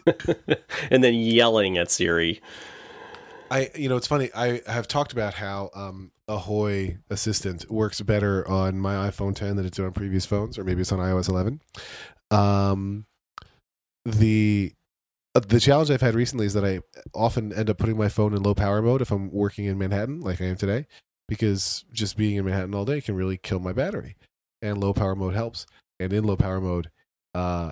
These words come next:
Speaker 2: hey, you know who doesn't work?
Speaker 1: Yeah.
Speaker 2: And, uh, so I frequently find myself getting angry at my phone when it's not able to listen to me because I don't have that. I, I have the low power mode turned on.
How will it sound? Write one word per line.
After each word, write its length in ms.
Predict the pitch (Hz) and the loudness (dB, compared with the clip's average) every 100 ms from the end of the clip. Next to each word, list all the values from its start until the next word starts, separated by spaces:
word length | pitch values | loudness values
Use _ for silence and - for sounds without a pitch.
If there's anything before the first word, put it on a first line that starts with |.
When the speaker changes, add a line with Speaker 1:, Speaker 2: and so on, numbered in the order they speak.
| - | -10
Speaker 2:
hey, 680 | - - 98 92 85 85 76 _ - | -10 -4 -2 -2 -2 -6 -10 _ -6
you 100 | 95 | -2
know 200 | 92 90 | 0 0
who 320 | 98 85 73 | 0 -2 -4
doesn't 240 | 95 87 | -4 -4
work? 320 | 82 107 - - - _ _ - - - _ _ - - | -2 -2 -4 -16 -20 _ _ -10 -10 -10 _ _ -14 -2
Speaker 1:
Yeah. 220 | 117 98 - | 0 0 -2
Speaker 2:
And, 720 | 104 98 95 92 101 95 90 - _ _ _ _ _ | -2 0 0 0 -2 -4 -8 -16 _ _ _ _ _
uh, 560 | 98 92 92 92 90 69 | -4 -2 0 0 -2 -4
so 280 | - 110 104 | 2 4 4
I 100 | 98 | 2
frequently 380 | - 110 117 101 | 2 2 2 2
find 160 | 104 101 | 2 2
myself 300 | 95 101 - | 2 0 0
getting 200 | 98 95 | -2 -2
angry 300 | 101 104 104 | -4 0 0
at 60 | |
my 100 | 92 | 0
phone 340 | 95 107 127 123 | 0 2 2 2
when 120 | 98 | 0
it's 160 | 98 123 | 0 -2
not 180 | 104 | -4
able 240 | 113 113 104 | -2 0 0
to 80 | 98 | 0
listen 220 | 104 95 | -4 -4
to 160 | - 147 | -2 -2
me 200 | 104 90 | -2 -4
because 280 | 95 98 - | -4 -4 -4
I 120 | 90 | -4
don't 240 | 98 92 | -4 -4
have 220 | 92 87 | -8 -10
that. 180 | 87 87 - | -10 -10 -6
I, 160 | 98 | -4
I 100 | 92 | 0
have 340 | 98 92 85 - | 0 0 -4 -4
the 260 | 90 82 78 | -2 -2 -2
low 160 | 90 | -2
power 200 | 85 87 85 | 0 -2 -2
mode 180 | 78 | -4
turned 180 | - 67 | -6 -10
on. 140 | - | -12